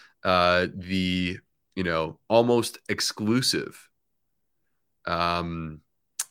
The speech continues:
presence of prebiotics is in plants. All plants contain prebiotics. That's fiber and polyphenols and resistant starches.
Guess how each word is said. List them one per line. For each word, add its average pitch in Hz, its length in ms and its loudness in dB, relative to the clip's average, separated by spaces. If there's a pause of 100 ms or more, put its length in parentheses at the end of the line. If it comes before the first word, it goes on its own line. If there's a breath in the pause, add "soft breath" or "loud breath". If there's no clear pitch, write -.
(120)
presence 104 420 2
of 95 200 -8
prebiotics 87 800 0
is 101 160 2
in 87 140 -4
plants. - 440 -8 (120)
All 107 160 4
plants 101 340 0
contain 98 320 -2
prebiotics. 85 720 -2 (840 soft breath)
That's 98 400 0
fiber 120 680 0 (1000)
and 98 120 -4
polyphenols 98 840 0 (1000)
and 95 400 0 (160)
resistant 90 460 -4
starches. - 640 -4